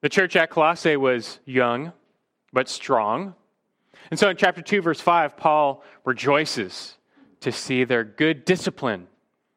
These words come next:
he says, and the stability of their faith in Christ. But he knows their faith will soon be challenged.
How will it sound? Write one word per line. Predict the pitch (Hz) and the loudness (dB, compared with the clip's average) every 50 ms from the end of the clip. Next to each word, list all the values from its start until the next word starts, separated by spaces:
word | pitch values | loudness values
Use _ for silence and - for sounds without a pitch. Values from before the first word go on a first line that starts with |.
| _ _ | _ _
he | - 123 | -10 -10
says, | - - - 120 110 110 110 - | -6 -2 0 0 2 0 -2 -4
and | - 139 131 127 127 | -4 -4 -2 -2 0
the | 127 123 | -2 -2
stability | - - - - 143 117 - 127 139 185 233 262 247 170 123 98 - - _ _ _ _ _ _ _ _ _ _ _ _ _ _ | -2 -2 -2 -2 -2 0 0 2 2 4 4 2 2 0 -2 -4 -6 -12 _ _ _ _ _ _ _ _ _ _ _ _ _ _
of | - 123 117 | -4 -2 0
their | 113 127 117 113 | 0 0 0 0
faith | - - 123 110 - - | 0 0 0 0 0 -4
in | 113 104 | -8 -4
Christ. | - - 107 95 90 - - - - - _ _ _ _ _ _ _ _ _ _ _ _ _ _ _ _ _ _ _ - - - - - | -2 -2 -2 -2 -2 -8 -16 -20 -20 -20 _ _ _ _ _ _ _ _ _ _ _ _ _ _ _ _ _ _ _ -20 -20 -20 -10 -2
But | - 196 | 0 2
he | 220 247 | 2 4
knows | 240 262 269 269 240 - - | 4 4 2 2 0 -2 -2
their | - 247 269 | 0 2 2
faith | 269 - - 156 135 143 160 - - - - | 2 2 2 2 2 2 0 -4 -6 -6 -6
will | - 135 120 | -2 -2 -2
soon | 110 - - - 147 139 135 135 131 123 120 120 - _ _ _ _ _ _ - 117 | -2 -4 -6 -4 -2 0 0 0 -2 -4 -6 -10 -14 _ _ _ _ _ _ -12 -8
be | 110 117 | -8 -8
challenged. | - - - - 127 117 120 131 151 196 220 214 - - - | -6 -6 -4 -2 0 0 0 0 0 -2 -4 -6 -10 -12 -16